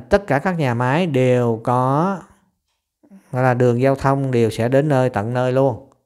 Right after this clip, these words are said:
Đó, người ta lúc nào khi người ta thiết kế một cái nhà máy xây dựng, người ta phải thiết kế là người công nhân sẽ đến đó như thế nào. Cho nên các bạn yên tâm đi. Rồi, nhưng mà cũng có những nhà máy họ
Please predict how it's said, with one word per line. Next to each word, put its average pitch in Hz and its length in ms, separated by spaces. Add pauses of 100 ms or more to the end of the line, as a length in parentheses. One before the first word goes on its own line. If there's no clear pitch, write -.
Đó, 127 220 (320)
người 110 120
ta 127 340 (360)
lúc 185 200
nào 117 200
khi 139 160
người 117 100
ta 113 80
thiết 175 240
kế 170 220
một 131 160
cái 156 120
nhà 120 140
máy 123 240
xây 131 180
dựng, 110 240
người 117 100
ta 123 120
phải 123 160
thiết 208 240
kế 160 240
là 127 160
người 110 220
công 123 180
nhân 127 180
sẽ - 120
đến 143 280
đó 147 300
như 139 180
thế 151 180
nào. 101 300 (520)
Cho 131 100
nên 135 120
các 151 120
bạn 110 160
yên 135 180
tâm 131 240
đi. 131 240 (840)
Rồi, 123 180
nhưng 165 220
mà 143 100
cũng 127 180
có 180 120
những 165 280
nhà 131 180
máy 139 400
họ 117 520